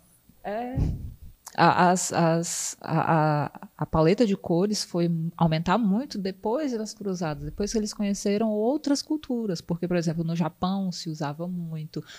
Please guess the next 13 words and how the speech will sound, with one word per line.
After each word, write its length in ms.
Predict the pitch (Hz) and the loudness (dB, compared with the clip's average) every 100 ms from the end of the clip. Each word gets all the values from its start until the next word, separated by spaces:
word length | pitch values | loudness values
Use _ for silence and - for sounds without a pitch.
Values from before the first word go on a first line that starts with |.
| - | -4
na 200 | 160 165 | 0 2
Índia 400 | 180 196 190 165 | 4 4 2 0
se 160 | - 151 | -4 -4
usava 360 | 147 143 156 | -4 -4 -6
muito, 560 | 160 151 147 151 - 160 - _ _ - | -6 -6 -6 -8 -6 -8 -10 _ _ -6
eles 160 | 170 | -4
só 160 | - 165 | -2 0
não 120 | 165 | 0
conheciam, 800 | 180 202 262 - 294 226 175 175 | 0 2 2 0 0 2 0 -2
é 80 | 151 | -4
porque 580 | - 175 - 202 208 - - | -4 -2 2 2 2 -4 4
a 180 | 185 | 6
história, 1040 | 247 226 - - 220 269 302 196 165 185 | 6 4 -2 4 8 8 8 6 4 0